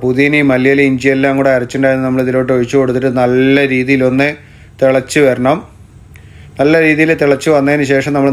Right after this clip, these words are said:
നേരത്തെ അരിഞ്ഞു വെച്ചിട്ടുണ്ടായിരുന്ന നമ്മുടെ ചിക്കനും കൂടെ ഇതിലോട്ട് ഇട്ട് കൊടുത്തിട്ട് അഞ്ച് to പത്ത് മിനിറ്റ് ഇതിനൊന്ന് നന്നായിട്ടൊന്ന്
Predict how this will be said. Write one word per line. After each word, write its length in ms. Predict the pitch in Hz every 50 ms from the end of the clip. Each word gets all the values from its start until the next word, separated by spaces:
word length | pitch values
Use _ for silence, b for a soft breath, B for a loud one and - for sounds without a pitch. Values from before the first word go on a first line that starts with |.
| 135
നേരത്തെ 360 | 135 131 131 131 131 - 139 143 139 - - B B B B B B B B B B B - 131
അരിഞ്ഞു 220 | 135 131 135 147 143
വെച്ചിട്ടുണ്ടായിരുന്ന 420 | 139 120 139 131 135 135 131 131
നമ്മുടെ 180 | 127 127 131 127 -
ചിക്കനും 340 | - 123 - - 135 135 139
കൂടെ 120 | 139 139 135 131
ഇതിലോട്ട് 260 | 127 127 127 123 131 123
ഇട്ട് 100 | 113 - 135
കൊടുത്തിട്ട് 400 | 127 127 123 123 123 113 139 147 156 - - - - - - - - - - 143 139
അഞ്ച് 240 | 139 143 - 170 151 -
to 60 | 156 135
പത്ത് 280 | 143 139 135 - - 165 151
മിനിറ്റ് 300 | 143 135 127 117 143 147 156 151 - - B B B B B B -
ഇതിനൊന്ന് 280 | - 135 139 135 135 131
നന്നായിട്ടൊന്ന് 520 | 131 127 135 139 147 143 139 139 131 139